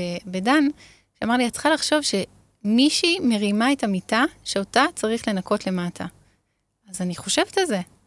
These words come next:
אני לפעמים מנסה להרים מיטות ושולחנות, ואני אבדוק, "אוקיי, זה קל לי או שזה כבד לי?" כי זה מחשב עוד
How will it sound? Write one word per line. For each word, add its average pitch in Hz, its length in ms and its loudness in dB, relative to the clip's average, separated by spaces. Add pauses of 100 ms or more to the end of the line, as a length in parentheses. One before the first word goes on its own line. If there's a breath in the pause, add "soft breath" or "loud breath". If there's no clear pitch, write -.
(220)
אני 202 140 0
לפעמים 247 340 2
מנסה 262 380 4
להרים 226 300 2
מיטות 196 500 -2
ושולחנות, 185 680 -2
ואני 180 220 -6
אבדוק, 214 300 -4
"אוקיי, 180 400 -6
זה - 100 -20
קל 214 200 0
לי 302 280 0
או 208 80 -4
שזה 190 260 -6
כבד 254 360 0
לי?" 170 120 -8 (520 soft breath)
כי 196 140 -4
זה 214 160 0
מחשב 233 500 2
עוד 202 320 0